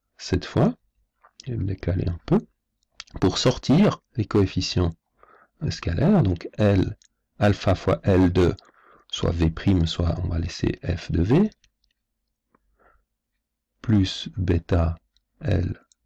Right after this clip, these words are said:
de F de W, est-il égal, toujours la même chose, et qu'est-ce que j'ai utilisé là ? Bah, c'est exactement le même bloc argumentatif que là, simplement il considère,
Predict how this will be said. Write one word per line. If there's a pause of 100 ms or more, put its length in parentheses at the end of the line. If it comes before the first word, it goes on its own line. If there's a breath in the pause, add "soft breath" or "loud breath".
(200)
de (260)
F (720)
de
W, (1200)
est-il
égal, (240)
toujours
la
même
chose, (560 soft breath)
et
qu'est-ce
que
j'ai
utilisé
là ?
Bah,
c'est
exactement
le
même
bloc (140)
argumentatif
que
là,
simplement
il
considère,